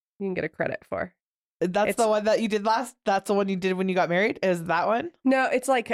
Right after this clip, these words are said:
Speaker 1: uh, you spend fifty dollars, you get fifty dollars. So then you have a hundred dollars in this account. It's called Ally, and, um, so when you're ready for Botox, you already have a hundred dollars off.
Speaker 2: I don't know if I'll ever be ready for Botox.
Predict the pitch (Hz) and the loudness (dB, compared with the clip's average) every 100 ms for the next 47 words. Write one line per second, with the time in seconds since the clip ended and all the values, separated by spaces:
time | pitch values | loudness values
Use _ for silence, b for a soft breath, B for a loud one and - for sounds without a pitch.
0 | - 214 214 208 - 240 233 214 214 202 | 2 2 2 -2 -2 0 0 0 2 2
1 | 196 185 170 170 180 170 160 165 - 185 | 2 0 -2 -2 -4 0 2 2 2 2
2 | 180 180 170 165 196 190 170 170 175 165 | 2 2 0 -2 0 2 4 2 2 0
3 | 160 - - 170 - 175 165 151 - 190 | -2 -4 -6 -6 -6 -2 0 0 -2 -10
4 | - 170 - 147 151 160 185 202 180 170 | -2 -4 -2 -2 0 0 0 0 0 2
5 | 160 165 170 143 - 190 180 151 147 143 | 2 0 -2 -2 0 0 2 2 2 0
6 | 180 208 214 214 233 233 - _ _ - | 0 0 0 0 0 -2 -4 _ _ -2
7 | 175 180 175 175 170 151 147 180 190 175 | 2 2 2 0 2 2 2 2 0 -2
8 | - _ _ _ _ _ _ _ _ _ | -6 _ _ _ _ _ _ _ _ _
9 | _ _ _ - - 151 - _ 160 - | _ _ _ -20 -20 -20 -20 _ -20 -20
10 | - - 202 202 - - - 208 - - | -20 -20 -20 -20 -20 -20 -18 -16 -12 -12